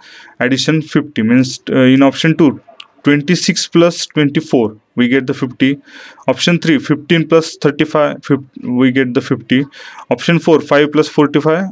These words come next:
we get the fifty. But in option one, this is a different, we cannot be get the fifty. Now question nineteen, two hundred and sixteen. So this is actually six cubes.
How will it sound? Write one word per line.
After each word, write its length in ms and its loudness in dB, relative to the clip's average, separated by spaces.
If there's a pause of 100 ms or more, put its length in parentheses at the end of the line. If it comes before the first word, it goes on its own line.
(120)
we 180 0
get 240 0
the 80 4
fifty. 360 -2
But 340 0 (400)
in 100 4
option 340 2
one, 300 0 (800)
this 240 0
is 80 2
a 80 2
different, 340 0
we 100 2
cannot 380 0
be 100 -2
get 260 0
the 220 0 (100)
fifty. 420 -6 (260)
Now 120 4
question 500 2
nineteen, 520 2 (460)
two 100 4
hundred 240 4
and 160 0
sixteen. 1080 -4 (360)
So 460 2
this 200 0
is 140 2
actually 580 2
six 380 -4
cubes. 440 -4